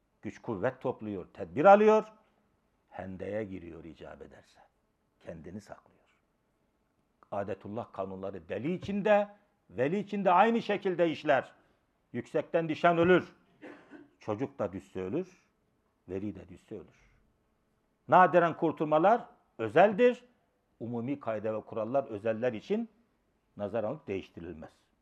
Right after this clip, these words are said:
Şimdi bu kelime-i tevhidle alakalı üstadımızın bir mukaddemesi var. İnsan için bakın en şerefli mevki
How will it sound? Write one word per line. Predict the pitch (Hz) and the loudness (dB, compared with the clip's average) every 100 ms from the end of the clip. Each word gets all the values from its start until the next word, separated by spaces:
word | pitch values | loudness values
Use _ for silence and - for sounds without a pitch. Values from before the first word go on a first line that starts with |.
| _ _ _ _ _ | _ _ _ _ _
Şimdi | - 254 120 - _ _ _ _ _ _ _ _ _ _ _ _ - | -4 -2 -2 -8 _ _ _ _ _ _ _ _ _ _ _ _ -2
bu | 208 | 2
kelime-i | - 220 214 220 | 4 6 6 4
tevhidle | 208 196 202 196 | 6 6 6 6
alakalı | 175 170 185 165 | 6 6 4 0
üstadımızın | - 170 170 170 208 | 2 2 4 0 -2
bir | 190 | -2
mukaddemesi | 160 - 151 147 143 135 131 | -2 0 2 4 2 4 2
var. | 95 - - _ _ _ _ _ _ _ _ _ _ _ _ - | 2 -2 -14 _ _ _ _ _ _ _ _ _ _ _ _ -8
İnsan | 135 113 160 165 | -6 -4 -2 -2
için | 131 - 90 - - - - | -4 -6 -10 -12 -18 -20 -4
bakın | 107 - 104 101 - - | -4 -2 -6 -8 -16 -2
en | 131 160 | -2 -2
şerefli | 127 120 110 101 - 95 92 80 - _ _ 98 | -4 -6 -4 -6 -10 -12 -10 -12 -18 _ _ -6
mevki | 110 104 - 175 202 | -6 -6 -10 -10 -10